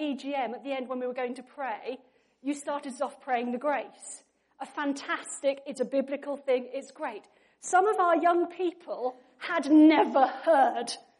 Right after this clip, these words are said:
that before. It was completely new to them. So all of us who've been in church and settings where we've done that, merrily joined in,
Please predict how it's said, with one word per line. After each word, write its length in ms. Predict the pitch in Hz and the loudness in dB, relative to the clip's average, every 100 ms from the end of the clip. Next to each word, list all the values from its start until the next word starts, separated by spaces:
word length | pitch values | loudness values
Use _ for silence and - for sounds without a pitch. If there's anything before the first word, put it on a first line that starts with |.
| _ - | _ -8
that 200 | 320 - | -8 -8
before. 280 | 277 339 - | -8 -6 -4
It 80 | 370 | -4
was 140 | 427 | -4
completely 480 | 480 480 320 254 277 | -4 -4 -6 -4 0
new 240 | 311 508 - | 2 2 0
to 100 | 349 | -6
them. 140 | 240 - _ _ | -8 -10 _ _
So 180 | - 381 | 2 6
all 280 | 403 466 | 8 8
of 80 | 453 | 6
us 180 | 392 381 | 4 2
who've 160 | 392 392 | 2 2
been 140 | 359 | 4
in 120 | 359 | 4
church 420 | 381 370 339 - | 4 2 2 0
and 100 | 349 277 - | -6 -8 -14
settings 440 | 269 359 349 320 | -6 -4 -2 -2
where 160 | 269 311 | 2 2
we've 200 | 302 - | 2 0
done 240 | 339 339 | 2 2
that, 260 | 262 220 - | 2 -2 0
merrily 320 | 294 339 330 | 4 4 2
joined 320 | - 311 285 | 0 2 2
in, 200 | 302 220 | 0 -4